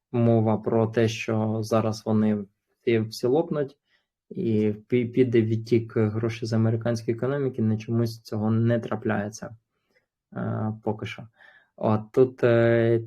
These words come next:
також може бути такою штукою, коли кажуть, що вже золото вже пора виходити, а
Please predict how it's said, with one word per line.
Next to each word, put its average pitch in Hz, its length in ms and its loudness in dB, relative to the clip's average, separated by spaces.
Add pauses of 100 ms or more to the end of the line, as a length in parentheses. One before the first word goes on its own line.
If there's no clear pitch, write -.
(100)
також 117 340 -2
може 117 260 2
бути 117 300 -2
такою 113 360 -2
штукою, 113 480 -2
коли 113 280 0
кажуть, 104 320 -4
що - 180 -16
вже 110 220 -8
золото 113 460 2
вже 107 260 -2
пора 113 280 -2
виходити, 160 640 -2 (800)
а 117 560 2